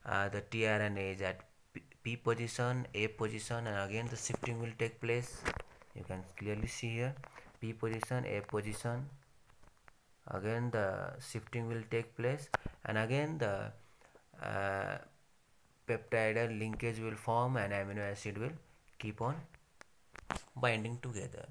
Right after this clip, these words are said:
and again the process continues. So this was all about. Same thing mentioned here. Uh,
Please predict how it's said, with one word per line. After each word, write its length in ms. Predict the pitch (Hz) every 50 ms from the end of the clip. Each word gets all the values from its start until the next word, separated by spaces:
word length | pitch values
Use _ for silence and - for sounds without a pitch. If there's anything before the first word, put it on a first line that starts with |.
| - - - - -
and 120 | - - 104
again 340 | 107 117 123 131 131 135 135
the 100 | 120 113
process 420 | - - 104 101 101 - 110 -
continues. 880 | - - 104 98 98 92 - 98 95 90 85 87 87 - - - - - - - - - - _ -
So 140 | - - -
this 180 | 113 113 -
was 200 | 131 131 139 131
all 160 | 139 120 101
about. 340 | 92 90 90 90 90 87 - - - - - - - - - - - - - - - - - - - - - - _ _ - - - - -
Same 340 | 123 - - - 123 131 139
thing 220 | 135 143 143 143
mentioned 380 | 135 131 127 123 - 135 135 135
here. 200 | 131 131 135 135 131 - - - - - - - - - - - - -
Uh, 320 | - 104 104 107 104 101